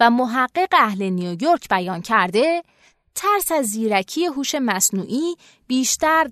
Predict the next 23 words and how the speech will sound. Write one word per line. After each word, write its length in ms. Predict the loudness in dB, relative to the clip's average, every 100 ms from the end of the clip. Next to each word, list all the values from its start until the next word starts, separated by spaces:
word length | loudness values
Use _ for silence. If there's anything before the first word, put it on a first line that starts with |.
| 2
در 180 | 4
بین 320 | 4 2 0 0
مردان 580 | 0 0 0 0 -2
سفید 520 | -2 -2 -2 -4 -2 -2
غربی 460 | 2 2 2 2
مشاهده 540 | 2 2 -4 -6 -6 -8
می‌شه. 400 | -4 -2 -4 -6 _ -20 _ _ _ _ _ -20 -2
دیگر 360 | 2 6 6 4
گروه‌های 480 | 2 0 0 2 2
جنسی 440 | 2 -2 -2 -2 0
یا 100 | 0
نژادی 720 | 0 0 -2 -4 -4 -4 -6 -8 _
تاریخی 560 | 0 2 4 2 0 -2
طولانی 800 | -2 -2 2 2 0 -2 -2 -4 -2
از 140 | -2 2
سلطه 540 | 2 2 -2 -2 0
گروه‌های 560 | 2 2 2 -2 -2 -2
برتر 600 | 2 4 2 2 0 2
و 80 | -2
خودمحور 720 | -2 -2 0 -2 0 4 4
رو 120 | 4 -2
تجربه 400 | -4 -4 -6 -6
کردن 440 | -4 -4 -4 -10